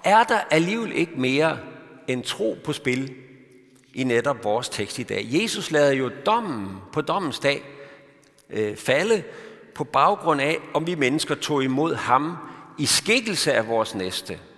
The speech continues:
I skikkelse af, om vi tog hånd om vores næstes nød.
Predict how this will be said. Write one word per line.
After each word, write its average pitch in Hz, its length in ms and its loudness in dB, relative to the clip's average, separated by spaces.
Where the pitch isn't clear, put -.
I 151 120 -2
skikkelse 202 640 2
af, 147 380 2
om 139 200 2
vi 127 100 0
tog 117 420 -4
hånd 196 240 2
om 131 220 -2
vores 127 260 2
næstes 131 680 -4
nød. 120 280 -4